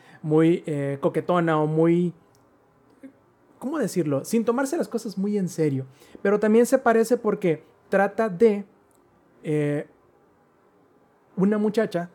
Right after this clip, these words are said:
Trenza, que le llaman, eh, que tiene que salir de su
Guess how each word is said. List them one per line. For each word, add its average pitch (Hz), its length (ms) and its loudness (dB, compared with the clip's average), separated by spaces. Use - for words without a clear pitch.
Trenza, 147 400 0
que 151 80 -6
le 147 80 -4
llaman, 147 320 -4
eh, 151 360 0
que 175 120 2
tiene 220 400 2
que 208 300 2
salir 180 560 2
de 180 240 2
su 139 560 -2